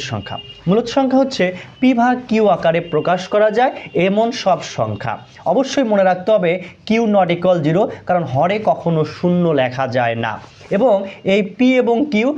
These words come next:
সবসময় পূর্ণ সংখ্যা হবে। এবার আমরা চলে আসি মূলদ সংখ্যা। মূলদ সংখ্যাকে দুই ভাগে ভাগ করা যায়, একটা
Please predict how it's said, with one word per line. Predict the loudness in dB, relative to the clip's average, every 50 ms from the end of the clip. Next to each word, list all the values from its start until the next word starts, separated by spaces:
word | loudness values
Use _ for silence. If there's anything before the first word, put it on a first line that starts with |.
| -6 -12 -14 -8 -2
সবসময় | -2 -2 -2 0 0 0 0 0 0 -2
পূর্ণ | -2 0 0 0 0 0 -2 -2
সংখ্যা | -2 -2 -2 -2 -2 -2 -2 -2
হবে। | -4 -2 -4 -6 -8 -10 -20 -20 -20 -20 _ _ _ _ -20 -20 -10 -4 -2 0
এবার | 2 2 0 2
আমরা | 0 0 -2 0 -2
চলে | 0 0 0 0
আসি | -2 -2 -2 -2 -2 -2 -4 -10 -16 -8 -2 0 2
মূলদ | 4 4 2 2 0 -2 -4
সংখ্যা। | -4 -4 -4 -4 -8 -10 -12 -14 -18 -8 -2 0
মূলদ | 0 2 2 0 -2 -2 -4
সংখ্যাকে | -4 -2 -2 -2 -2 0 0 0 0 2
দুই | 0 0 2 2
ভাগে | 0 0 0 -2 -2 -2
ভাগ | -4 -4 -4 -2 -2
করা | 0 0 0 0
যায়, | 0 0 0 -2 -4 -8 -16 -10 -6 -4 -4
একটা | -4 0 0